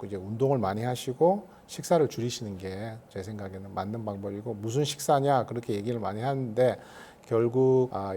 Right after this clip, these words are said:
여러 가지 이제 식사에 대한 연구를 쭉 보시면은 어떤 하나의 딱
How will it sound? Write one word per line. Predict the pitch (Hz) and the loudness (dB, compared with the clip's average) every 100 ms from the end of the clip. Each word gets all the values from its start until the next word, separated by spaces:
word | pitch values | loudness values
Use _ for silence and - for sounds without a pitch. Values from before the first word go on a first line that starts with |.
| 117 117 | -6 -6
여러 | 113 117 127 | -4 0 2
가지 | 127 127 123 120 | 6 6 6 -2
이제 | 110 | 0
식사에 | 107 - - 185 156 | -4 -4 4 6 6
대한 | 120 117 123 101 | 4 0 -2 -2
연구를 | 104 110 127 147 143 | -4 -2 0 0 -4
쭉 | - 247 240 - | -6 -2 -2 0
보시면은 | 120 165 139 117 143 101 - - - - - | 0 0 0 0 0 -2 -8 -20 -20 -16 -6
어떤 | 113 - 160 | 0 4 2
하나의 | - 202 208 196 185 185 175 - | 4 4 8 8 8 6 2 0
딱 | 175 | -2